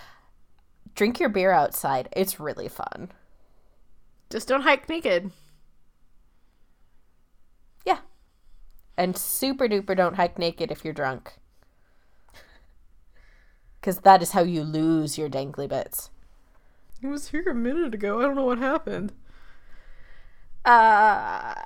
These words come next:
Speaker 1: Oh, God.
Speaker 2: moving on. Shall we get to the tip of the week?
Speaker 1: So. Yeah, what you got?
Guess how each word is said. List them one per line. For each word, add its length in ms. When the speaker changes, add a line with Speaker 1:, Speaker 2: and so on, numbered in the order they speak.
Speaker 1:
Oh, 380
God. 180
Speaker 2:
moving 300
on. 480
Shall 220
we 80
get 140
to 100
the 80
tip 180
of 80
the 80
week? 460
Speaker 1:
So. 400
Yeah, 340
what 180
you 60
got? 260